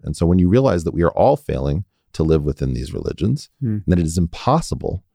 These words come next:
Speaker 1: uh, to be as they instruct, um, everything opens up. And so
Speaker 2: Hmm.
Speaker 1: I think that in part, uh, this is actually a Sam Harris trap,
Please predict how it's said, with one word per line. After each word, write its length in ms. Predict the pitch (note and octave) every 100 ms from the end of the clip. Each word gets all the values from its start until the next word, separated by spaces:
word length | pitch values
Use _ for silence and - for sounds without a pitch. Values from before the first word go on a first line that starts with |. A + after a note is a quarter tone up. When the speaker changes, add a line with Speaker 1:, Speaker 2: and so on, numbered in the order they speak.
| _ _ _ _ _ _ -
Speaker 1:
uh, 260 | D2 D2 C#2 -
to 140 | -
be 480 | - F#2 E2+ E2 D#2 -
as 220 | - D#2+ D2
they 140 | D2+
instruct, 580 | C#2 - - - - - _ _ _ _ _ _ _ -
um, 600 | D#2+ D#2+ D#2+ D#2+ E2 D#2 _ _ _ _ _ -
everything 320 | F2+ F2+ D3+
opens 300 | - - -
up. 180 | - - - _ _ _ -
And 100 | E2
so 80 | E2+
Speaker 2:
Hmm. 60 |
Speaker 1:
I 40 | D#2+
think 200 | A2 F2
that 100 | E2
in 100 | E2
part, 400 | - C3+ G#2+ F2+ _ -
uh, 180 | E2+ D#2+
this 280 | D#2+ E2+ F2
is 140 | D2+
actually 320 | C2+ - F2+ E2+
a 40 |
Sam 300 | D2+ F#2+ F#2
Harris 360 | E2 G2 F#2 -
trap, 420 | - E2+ D2 -